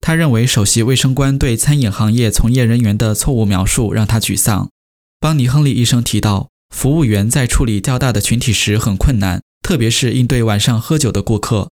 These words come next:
我们不是那种类型的机构，所以很不幸。根据新的限制，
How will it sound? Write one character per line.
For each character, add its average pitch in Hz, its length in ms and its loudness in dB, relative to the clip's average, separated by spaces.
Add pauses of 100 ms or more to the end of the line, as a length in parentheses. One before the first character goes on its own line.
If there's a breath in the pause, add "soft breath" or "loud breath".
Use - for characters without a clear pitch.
(100)
我 123 80 0
们 120 160 2
不 170 120 0
是 165 140 0
那 147 140 2
种 104 180 0
类 120 120 2
型 - 160 -4
的 107 80 0
机 110 160 -2
构， 104 300 -4 (220)
所 127 180 0
以 120 180 2
很 101 200 0
不 107 100 -2
幸。 107 340 0 (500)
根 135 160 2
据 135 200 2
新 151 160 0
的 123 80 2
限 117 240 0
制， 101 320 -2